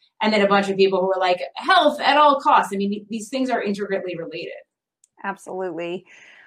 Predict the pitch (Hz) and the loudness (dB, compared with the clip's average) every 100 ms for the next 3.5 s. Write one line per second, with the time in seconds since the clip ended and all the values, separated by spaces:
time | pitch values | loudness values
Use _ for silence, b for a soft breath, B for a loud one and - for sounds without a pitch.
0 | B - 262 247 233 - - - - 233 | B 4 6 8 6 2 -6 -6 -2 -2
1 | 226 220 214 269 277 240 208 - - 208 | -2 -2 0 0 2 2 2 -2 0 2
2 | 240 - 233 220 196 202 196 - _ _ | 2 -2 0 0 2 4 4 2 _ _
3 | - 214 196 185 | -4 -2 0 -4